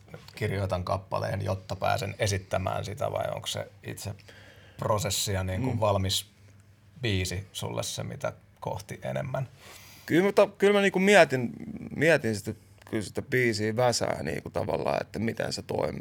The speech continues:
Speaker 2: miten se toimii livenä ja
Speaker 1: Joo.
Speaker 2: silleen, että kyllä se tietenkin, että, että ky-, kyllä mä, kyllä mä pidän sitä niinku totta kai helvetin tärkeänä,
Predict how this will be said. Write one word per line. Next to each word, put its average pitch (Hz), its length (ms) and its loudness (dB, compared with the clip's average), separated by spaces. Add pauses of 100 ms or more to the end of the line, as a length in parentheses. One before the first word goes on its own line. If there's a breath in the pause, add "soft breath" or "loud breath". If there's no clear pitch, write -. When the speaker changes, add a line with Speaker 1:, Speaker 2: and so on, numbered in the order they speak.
Speaker 2:
miten 120 200 0
se 113 100 -8
toimii 104 440 0
livenä - 340 -2
ja - 140 -4
Speaker 1:
Joo. - 80 2
Speaker 2:
silleen, - 360 -6
että - 140 -18
kyllä 65 180 -6
se 113 120 -6
tietenkin, 67 480 -8
että, - 160 -12 (840 soft breath)
että - 140 -10
ky-, 104 360 -4
kyllä 107 280 0
mä, 104 80 -6 (360)
kyllä 110 180 0
mä 117 140 0
pidän - 380 -4
sitä 101 240 -6
niinku - 340 -6 (920 soft breath)
totta - 280 -4
kai 110 180 0
helvetin 107 320 -2
tärkeänä, - 520 -4